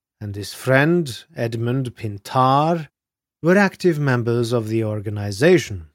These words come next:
but the leader was a mysterious and elusive figure, known only as Doctor Eugène. The Gestapo had arrested Fourier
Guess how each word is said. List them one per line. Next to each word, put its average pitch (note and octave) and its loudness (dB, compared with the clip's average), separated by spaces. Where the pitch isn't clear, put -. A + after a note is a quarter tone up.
but F#2+ -16
the G#2 -8
leader C3 0
was A2+ -4
a A#2+ -2
mysterious G#3+ -4
and B2+ -4
elusive C#3+ -2
figure, F#2+ -8
known G2+ -6
only C3+ 0
as A#2+ 0
Doctor C3+ 0
Eugène. G#2+ 0
The A2 -4
Gestapo D3+ 2
had C3+ 4
arrested C3 2
Fourier C3+ 4